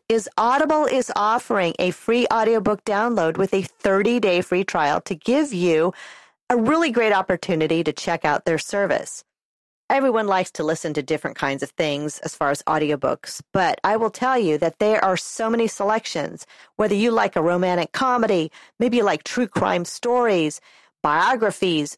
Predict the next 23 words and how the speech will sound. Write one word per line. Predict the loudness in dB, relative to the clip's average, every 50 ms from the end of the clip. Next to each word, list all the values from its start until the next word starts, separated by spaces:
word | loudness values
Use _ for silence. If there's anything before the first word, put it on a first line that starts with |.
| _ -6
and | -4 -2 0 0 0 -2 -4 -6 -10 -4
what | -2 -2 0 0
I | 0 2 2 2
like | 2 2 0 0 -2
to | -4 -2
listen | -2 -2 -2 -4 -8 -10 -8
to | -4 -2 -2 0 0
are | 2 2 2 0
really | 2 2 2 2 2 0 0
great | -2 -2 0 2 2 2 2 0 -2 -2
novels, | -2 0 2 2 2 2 2 2 2 2 0 -2 -4 -10 _ _ _ _ _ _ -2
and | 0 0 2 2 0 0 -2 -2
I | -2
love | -2 0 0 0 0 0 0
biographies, | 0 0 2 2 2 2 2 2 0 -2 -2 0 0 0 0 0 -4 -8 _ -4
and | -2 0 2 2 2 2 2 2
most | 2 2 0 -2 -2 -6
importantly, | -4 -4 -2 0 0 2 2 0 0 -2 0 0 0 0 0 -2 -4 -8
something | -10 -6 -4 -4 -2 -2 0 0 0 2
that | 2 2 2 2 0 0
I | 0 0 0 0
can | -2 -2 -2 0
really | 0 2 2 2 2 2 2 2 0 -2